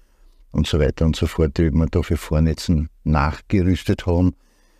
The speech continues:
die, die, die können nicht in die großen Schuhe vom Harry sein. Und da müssen wir halt jetzt schauen, ist im Moment ist wirklich so, dass wir halt sie an Andi Gruber verlassen, der, der sehr gut performt, der trifft,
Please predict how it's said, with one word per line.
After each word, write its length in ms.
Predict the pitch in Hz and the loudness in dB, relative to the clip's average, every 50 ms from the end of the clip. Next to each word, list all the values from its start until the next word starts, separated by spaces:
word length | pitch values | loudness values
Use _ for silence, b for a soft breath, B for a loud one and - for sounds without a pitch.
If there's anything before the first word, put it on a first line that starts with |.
| _ _ _ _ _ _ - - | _ _ _ _ _ _ -4 0
die, 260 | 98 90 87 90 82 - | 2 2 2 2 0 0
die, 180 | - 95 90 80 - - - - - | 0 0 0 0 -2 -8 -10 -4 -2
die 120 | 98 - | -2 -2
können 360 | - - 104 95 95 95 92 | -2 0 0 2 2 4 2
nicht 220 | 92 92 92 92 98 | 2 2 2 2 2
in 100 | 92 85 | 2 2
die 100 | 95 87 | 0 0
großen 380 | - 90 90 85 - - 104 | 0 0 0 0 0 0 -2
Schuhe 260 | - - - 92 90 | -2 0 0 0 0
vom 240 | 78 - 92 90 78 | 0 0 0 0 2
Harry 220 | 82 80 80 87 80 | 2 2 2 0 0
sein. 340 | - 78 76 73 73 67 - _ _ _ _ _ _ _ _ _ _ _ _ - | 0 0 -2 -2 -2 -4 -8 _ _ _ _ _ _ _ _ _ _ _ _ -8
Und 200 | - 87 - - | -6 -4 -2 0
da 60 | 98 | 0
müssen 320 | 92 95 92 87 - - 95 | 2 2 2 2 0 0 0
wir 60 | 87 | 2
halt 160 | 90 92 87 | 2 0 0
jetzt 280 | 95 90 - - 107 92 | 0 -2 -2 -2 -2 -2
schauen, 280 | - 101 92 92 90 | 0 0 2 2 2
ist 180 | 95 85 - - | 2 0 0 0
im 160 | 98 95 95 | 2 2 2
Moment 500 | 92 92 92 92 95 104 113 104 - - | 2 2 2 2 2 2 0 0 -2 0
ist 280 | 110 98 87 - - 98 | 0 0 0 0 -2 -2
wirklich 260 | 101 - 120 110 - | 0 2 0 0 0
so, 340 | 135 117 - - 123 127 127 | -2 -4 -2 -2 0 0 0
dass 220 | 113 127 117 95 | 0 0 0 2
wir 220 | 117 113 107 104 | 2 2 2 2
halt 320 | 101 101 104 107 107 - - | 2 2 2 2 0 0 -2
sie 320 | - 113 107 104 104 101 | -2 0 0 2 2 2
an 480 | 80 85 85 85 82 80 78 - - - - - - | 2 2 2 2 2 2 0 -2 -4 -8 -12 -14 -12
Andi 300 | - - 95 90 82 98 | -6 -2 0 0 2 0
Gruber 500 | - - 101 101 113 117 127 135 127 127 - _ _ _ _ _ _ - | 0 0 0 2 2 2 2 0 -2 -4 -10 _ _ _ _ _ _ -4
verlassen, 520 | - 120 107 107 110 - - - 135 123 - _ _ _ _ _ _ _ _ _ _ _ _ _ _ _ _ _ - | -2 0 0 0 0 -2 -2 -2 -2 -2 -2 _ _ _ _ _ _ _ _ _ _ _ _ _ _ _ _ _ 0
der, 420 | 104 101 101 101 101 98 98 87 - _ _ - 101 | 2 4 4 4 4 4 2 2 0 _ _ 0 2
der 200 | 95 92 90 85 | 2 2 2 0
sehr 220 | - - 107 90 | 0 0 -2 -2
gut 320 | - - 101 110 120 - | 0 0 0 0 0 0
performt, 560 | - 131 - - - 120 120 127 135 127 - - | -2 -2 -2 0 0 0 2 2 2 0 0 0
der 340 | 101 92 92 92 85 73 | 0 2 2 2 2 0
trifft, 520 | - - 95 113 143 156 - - - - | 0 0 0 2 2 0 -2 -8 -16 -18